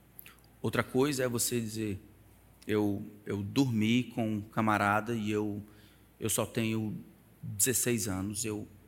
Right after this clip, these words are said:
eu tô pensando, de fato, em, em abortar o meu filho. E eu, eu sei que isso é errado, eu tô com uma crise gigantesca, eu preciso de ajuda."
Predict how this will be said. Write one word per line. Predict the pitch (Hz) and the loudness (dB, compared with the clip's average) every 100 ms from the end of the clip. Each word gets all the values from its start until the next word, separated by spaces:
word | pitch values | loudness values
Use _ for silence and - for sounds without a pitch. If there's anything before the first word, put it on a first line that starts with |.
| - - - - - - - | -20 -20 -20 -20 -20 -18 -14
eu | - | -6
tô | 104 | -4
pensando, | 151 180 - 139 147 | 0 0 2 0 -2
de | 139 | -2
fato, | - 110 - | 0 0 0
em, | 135 135 131 131 | -2 0 -2 -4
em | 123 120 | 0 0
abortar | 131 147 127 117 | 0 -2 0 0
o | |
meu | 127 | 0
filho. | - 107 85 - - - - _ - - - | -2 -4 -4 -12 -20 -20 -20 _ -20 -20 -8
E | 107 | -4
eu, | 107 117 | -2 0
eu | 113 110 | 0 0
sei | - - 151 | -4 -2 -2
que | 151 | -2
isso | 139 151 | -2 -2
é | |
errado, | 127 110 110 113 | -2 2 0 0
eu | 113 | -2
tô | 131 | -4
com | - | -2
uma | 135 120 | -2 -2
crise | - 143 147 131 | -2 -2 -2 -2
gigantesca, | 131 123 127 - - | -2 -2 -2 -4 -6
eu | |
preciso | - - 113 | -4 -2 0
de | 127 | 2
ajuda." | 135 113 95 | 2 -2 -8